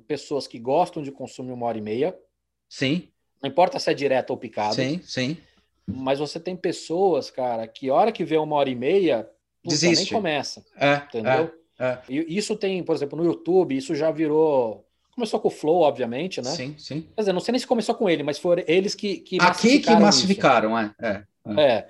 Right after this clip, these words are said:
Speaker 1: e aí você tem pessoas hoje que só veem os cortes. Você
Speaker 2: É que
Speaker 1: tem pessoas que só veem o full e tem pessoas que veem os dois.
Speaker 2: Então, esse, esse negócio do Instagram foi interessante porque a gente começou a perceber isso. Porque o Instagram é uma ferramenta que todo mundo vai,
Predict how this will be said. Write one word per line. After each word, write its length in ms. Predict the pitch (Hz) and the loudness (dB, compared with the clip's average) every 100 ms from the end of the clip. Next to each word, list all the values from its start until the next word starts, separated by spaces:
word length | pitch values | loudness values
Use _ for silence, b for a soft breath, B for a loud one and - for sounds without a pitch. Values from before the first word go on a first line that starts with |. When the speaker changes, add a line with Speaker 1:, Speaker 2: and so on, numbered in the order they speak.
| - | -14
Speaker 1:
e 180 | 120 135 | -4 0
aí 260 | 131 151 | 0 0
você 240 | 165 180 214 | -2 -2 -6
tem 260 | 208 180 | -6 -6
pessoas 520 | 165 165 - 160 135 | -2 -4 -2 -4 -2
hoje 240 | 139 202 165 | -2 -2 -4
que 100 | - | -12
só 220 | - 220 | -10 -8
veem 200 | 214 190 | -4 -4
os 120 | 233 - | -4 0
cortes. 500 | 202 143 - - - | 2 2 -2 -16 -14
Você 140 | 123 160 | -6 -2
Speaker 2:
É 40 | |
que 40 | 175 | -2
Speaker 1:
tem 100 | 160 | -2
pessoas 300 | 156 151 135 | -4 -4 -6
que 60 | |
só 160 | - 156 | 0 0
veem 180 | 143 151 | 2 0
o 80 | 147 | 0
full 320 | - 190 262 | 2 2 2
e 40 | |
tem 120 | 262 | 0
pessoas 300 | 240 233 254 - | -2 -2 -4 -4
que 100 | 202 | -2
veem 140 | 247 | -2
os 100 | 311 | 0
dois. 460 | 160 185 - - - | 4 4 2 -6 -4
Speaker 2:
Então, 260 | - 139 131 | 4 4 4
esse, 640 | 170 190 - 180 165 147 | 2 0 0 0 0 0
esse 180 | 147 180 | -4 -2
negócio 360 | 165 147 147 147 | 0 2 0 0
do 40 | |
Instagram 380 | 139 139 143 180 | -6 -4 -2 -4
foi 120 | 175 | -4
interessante 580 | 156 147 135 175 196 165 | -2 -2 -2 -2 -4 -6
porque 120 | - | -8
a 40 | |
gente 140 | 160 - | -6 -2
começou 220 | 185 190 | 0 2
a 40 | |
perceber 320 | 185 180 190 214 | 0 0 0 0
isso. 420 | 202 - - _ _ b b b - | -2 -4 -12 _ _ b b b -4
Porque 120 | 151 | 0
o 40 | |
Instagram 440 | 165 185 160 190 214 | 2 2 2 0 2
é 100 | 202 | 0
uma 280 | 190 180 | -2 -4
ferramenta 360 | 165 175 160 160 | -2 -2 0 -4
que 100 | - | -4
todo 160 | 208 254 | -4 -2
mundo 160 | 233 | -2
vai, 280 | 135 131 170 | -2 -2 -2